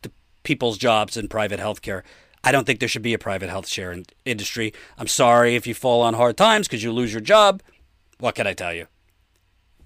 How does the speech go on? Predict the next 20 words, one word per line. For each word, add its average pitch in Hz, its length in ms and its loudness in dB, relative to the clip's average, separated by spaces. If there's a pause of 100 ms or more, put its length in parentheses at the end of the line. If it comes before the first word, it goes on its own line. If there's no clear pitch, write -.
(640)
I'm - 100 -12
sorry. 113 340 2 (1200)
Do 117 140 0
I 104 60 2
think, 135 420 2 (540)
uh, 117 240 2
it's 127 140 -4
good 202 200 2
that 156 160 2
Bernie's 131 320 2
Medicare 127 420 0
for 151 140 2
All 196 140 8
plan 202 420 4
involves 120 720 0
a 127 60 -6
transition 160 560 0
plan 208 300 2
to, 180 280 -2
yes, - 420 2